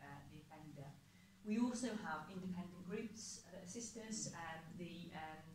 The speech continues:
Speaker 1: independent domestic violence advisors, um, the independent sexual violence advisors who, uh, assist, um, victims, and we work really closely with them, um, as well as Women's Refuge, um, you know, to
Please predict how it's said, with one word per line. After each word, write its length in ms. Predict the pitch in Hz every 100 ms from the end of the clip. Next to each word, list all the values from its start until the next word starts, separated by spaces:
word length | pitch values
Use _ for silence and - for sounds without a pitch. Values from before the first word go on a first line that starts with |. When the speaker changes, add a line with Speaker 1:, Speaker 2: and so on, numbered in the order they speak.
| - - - 214
Speaker 1:
independent 500 | 208 190 185 180 180
domestic 320 | 175 - - 180
violence 320 | 180 180 180
advisors, 880 | 180 170 170 - 165 - - - - -
um, 280 | 160 156 156 - -
the 240 | 160 175
independent 560 | 180 180 180 180 180 -
sexual 320 | - - -
violence 320 | 151 151 -
advisors 720 | 151 147 147 147 147 147 - -
who, 240 | 175 175 - -
uh, 80 | 156 -
assist, 560 | - - - - - -
um, 240 | 160 - - -
victims, 640 | - - 196 196 202 196 - -
and 80 | 180
we 160 | 202 202
work 320 | 190 190 -
really 360 | 196 185 180 190
closely 480 | 180 175 - - -
with 180 | - -
them, 160 | 147 143 - - - 165
um, 240 | 160 156 - 180
as 140 | 175
well 120 | 180 175 180
as 240 | - - -
Women's 240 | 156 151
Refuge, 840 | 151 160 - 156 151 151 151 151 -
um, 580 | 147 147 147 147 147 151
you 80 | 147
know, 140 | 147 143
to 140 | -